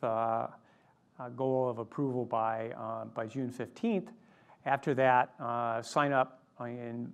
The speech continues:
June and July, and we ho-, as I said before, we hope to start the actual project work in July.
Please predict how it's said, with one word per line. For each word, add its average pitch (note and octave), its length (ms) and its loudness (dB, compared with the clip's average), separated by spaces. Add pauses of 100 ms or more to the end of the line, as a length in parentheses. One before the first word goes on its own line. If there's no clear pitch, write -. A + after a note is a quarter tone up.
June C3+ 200 -2
and C3 100 0
July, A#2+ 540 2
and A#2 280 -4
we A#2 100 -6
ho-, B2 200 -6
as A#2+ 160 -6
I B2 60 -4
said B2 220 -4
before, B2 300 -2
we A#2+ 80 -2
hope A#2 200 -8
to - 60 -16
start B2 340 -4
the B2 100 -6
actual A#2+ 260 -8
project B2 460 -6 (240)
work B2+ 360 -10
in A#2 360 -8
July. A#2 360 -6